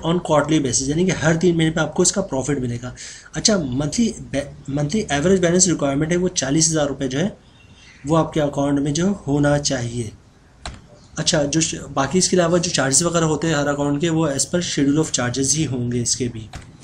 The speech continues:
अच्छा, account खुलवाएंगे तो आपको क्या-क्या documents required है? Computer, smart card या सीएनआईसी copy होगी, नेशनल, अगर नाइकॉप है, overseas पाकिस्तानी हो, नाइकॉप है,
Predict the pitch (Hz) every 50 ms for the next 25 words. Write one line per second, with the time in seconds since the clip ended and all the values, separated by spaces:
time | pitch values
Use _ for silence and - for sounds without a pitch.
0 | - - - - - - 165 165 220 196 156 151 - 165 175 190 185 180 170 170
1 | 170 190 190 185 180 165 175 160 - 156 143 160 160 165 156 147 - 160 160 156
2 | - 165 147 147 151 147 147 160 170 170 160 - - - - 160 156 165 156 165
3 | 175 185 185 - - 156 151 160 160 160 - 175 170 165 156 - - 147 143 143
4 | 143 - 170 156 - 147 139 - 151 151 143 143 156 143 139 139 143 135 - -
5 | 160 160 - 143 - 156 147 143 135 135 - 160 156 147 151 151 147 143 147 143
6 | - 156 - - 143 139 139 143 147 147 139 131 127 120 - 143 135 156 151